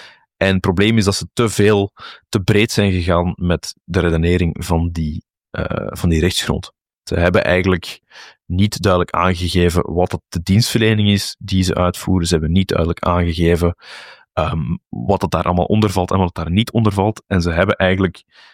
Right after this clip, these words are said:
die rechtsgrond verkeerdelijk ook gebruikt om zaken te gaan uitvoeren waar de klant, de gebruiker in kwestie, geen vragende partij voor was en ook niet mee heeft ingestemd of op geen enkele manier geïnformeerd over is.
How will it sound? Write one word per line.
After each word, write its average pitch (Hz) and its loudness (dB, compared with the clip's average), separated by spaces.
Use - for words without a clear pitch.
die 92 0
rechtsgrond 98 -2
verkeerdelijk 104 -2
ook - 0
gebruikt 90 0
om 87 -6
zaken 98 0
te 95 0
gaan 82 -2
uitvoeren 101 0
waar 87 0
de 87 -8
klant, 90 -2
de 92 -4
gebruiker 85 -2
in 78 -6
kwestie, 98 -2
geen 92 0
vragende 82 -2
partij - 0
voor 92 0
was 90 -2
en - -4
ook - -10
niet 92 -2
mee 87 0
heeft 78 -4
ingestemd 87 -2
of 87 0
op - -8
geen - -4
enkele 87 0
manier 80 0
geïnformeerd 85 -2
over 82 -2
is. - -6